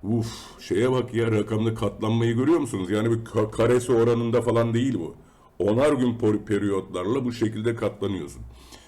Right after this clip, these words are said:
Bu anormal derecede bir üreme anlamına geliyor. <clears throat> Arkadaşlar gerçekten de bakarsın.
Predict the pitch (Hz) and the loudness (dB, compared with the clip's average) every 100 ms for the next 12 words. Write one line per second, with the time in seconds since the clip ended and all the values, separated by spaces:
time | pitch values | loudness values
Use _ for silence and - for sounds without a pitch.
0 | - 101 131 135 143 139 151 135 117 117 | -6 0 2 4 4 2 2 2 4 4
1 | 131 127 120 120 117 107 85 - - - | 2 0 2 4 4 0 -2 -10 -20 -20
2 | - 87 90 90 107 123 127 127 135 131 | -12 -8 -6 -4 -2 0 0 2 0 -4
3 | - - - - - - - 123 - 107 | -14 -20 -20 -20 -20 -18 -4 0 0 -2
4 | 110 - - - 117 135 135 151 135 151 | -8 -10 -8 -2 0 2 2 2 2 2
5 | 151 - 104 95 127 123 120 95 - | 2 -2 -2 0 2 2 2 -2 -4